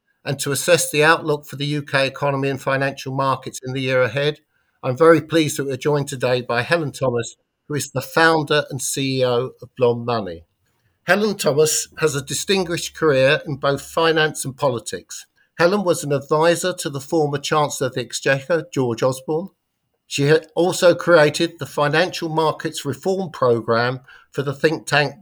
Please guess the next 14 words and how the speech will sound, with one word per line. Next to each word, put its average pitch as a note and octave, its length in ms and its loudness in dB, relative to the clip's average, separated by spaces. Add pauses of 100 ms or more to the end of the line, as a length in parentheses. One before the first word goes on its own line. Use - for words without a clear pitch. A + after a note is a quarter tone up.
Policy C3 400 -4
Exchange. F#2 800 -8 (520)
Previously, F3+ 600 0
Helen E3 320 0
has D3 180 -2
been C#3+ 200 -2
a C#3 80 0
partner E3+ 640 0 (320)
in C#3 100 -4
the C3 100 -4
global E3 480 4
macro D#3 520 0
hedge D3 260 -4
fund C#3+ 400 -2